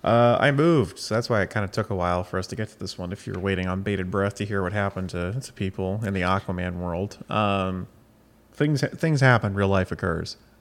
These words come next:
But, uh, uh, we, we took Joanne with us, and everything's okay, so we still have Joanne as our shot clock. Uh, we have a f-, uh, less issues to cover tonight with Aquaman because, uh,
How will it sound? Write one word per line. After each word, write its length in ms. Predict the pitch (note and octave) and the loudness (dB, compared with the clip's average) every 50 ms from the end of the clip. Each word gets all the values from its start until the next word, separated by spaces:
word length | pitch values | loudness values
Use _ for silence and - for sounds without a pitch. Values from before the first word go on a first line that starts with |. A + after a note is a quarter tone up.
| - C#3 | -12 -4
But, 220 | B2 G#2 G2 F#2+ | 0 0 2 2
uh, 320 | F#2+ F#2+ F#2 F#2 F2+ F#2 F#2 - - - _ _ _ _ _ _ _ _ _ _ _ _ - _ _ - _ _ - | 2 2 0 0 0 -2 -2 -6 -10 -20 _ _ _ _ _ _ _ _ _ _ _ _ -20 _ _ -20 _ _ -4
uh, 220 | - F2+ F2+ F2 F2 | 0 0 2 2 2
we, 120 | G2 G#2+ | 0 0
we 120 | F2 B2+ A#2 | 2 2 2
took 180 | - D3+ C3 | 4 2 0
Joanne 380 | - C3 B2 A#2+ A2+ A2 G#2+ G2+ | 2 2 4 4 4 2 2 0
with 140 | G2 F#2 F2+ | 0 -2 -2
us, 280 | F#2 F2+ - - - - _ _ _ - - - - | -2 -2 -4 -6 -10 -12 _ _ _ -20 -20 -14 -8
and 160 | - G#2+ G2 F#2 | -4 -2 -2 0
everything's 300 | F2+ G2 F#2+ F#2+ F#2 F#2+ | 0 0 0 0 0 0
okay, 380 | F#2 F2 G2+ F#2 F2 F2 F2 | 0 0 2 2 2 2 0
so 280 | F2 - F#2 F2+ F2 F2 | -2 -2 -2 -2 -2 -2
we 80 | F#2+ | -4
still 200 | F#2 - - G2+ | -4 -2 0 0
have 120 | G2+ F#2+ F2+ | 0 0 0
Joanne 500 | G2 F#2+ F2+ F2+ F2 F2 F2+ F2+ F#2+ G2 - | 0 0 0 0 0 -2 -2 -4 -6 -6 -6
as 80 | G2+ | -4
our 100 | G2 F#2 | -4 -4
shot 260 | - - G#2 G2 F2 | -4 -4 -4 -4 -4
clock. 380 | - - F#2 F2+ E2+ E2+ - - - - - - - - - - | -4 -2 -2 -2 -2 -2 -4 -8 -20 -20 -20 -20 -20 -20 -12 -4
Uh, 320 | - G2+ G2+ G2+ F#2+ F2+ D#2 - | 0 2 4 6 6 4 4 4
we 100 | B2 A#2 | 4 4
have 140 | B2+ C#3 | 4 4
a 60 | C#3+ C3 | 2 0
f-, 260 | - - - - - _ _ - | -4 -6 -14 -20 -20 _ _ 2
uh, 240 | C#3 C3 B2+ G#2+ - | 4 4 6 4 4
less 640 | - A#2+ B2+ B2+ C3 D#3+ F3+ - - - - - - - _ _ _ _ _ _ _ | 2 0 2 4 4 4 4 2 0 -4 -6 -8 -12 -20 _ _ _ _ _ _ _
issues 400 | - C3+ B2+ - - B2 A2+ G#2+ - | 0 2 2 2 0 0 -2 -2 -2
to 80 | - | -6
cover 440 | - - - A2+ G2 F2+ G2 F2+ F#2 | -8 -2 2 2 2 2 2 -2 -2
tonight 540 | - - - G2+ F#2+ F#2 F#2 F#2 F2+ F2+ - - - - - | -2 -4 -4 -4 -2 0 0 0 -2 -4 -6 -8 -14 -14 -8
with 140 | - A2 G#2+ | -4 -2 0
Aquaman 640 | F#2 F#2+ F#2+ G2 - - F2+ F2 F2 F2 F2+ G2 | 2 2 0 0 -2 -4 -8 -6 -4 -6 -6 -6
because, 480 | G2 G2 - - F#2+ F2+ F2+ F2+ - - - | -8 -8 -6 -4 -4 -4 -4 -6 -10 -16 -12
uh, 400 | - - G2 G2 F#2+ F#2 F2+ F#2 | -8 -6 -4 -4 -4 -4 -4 -6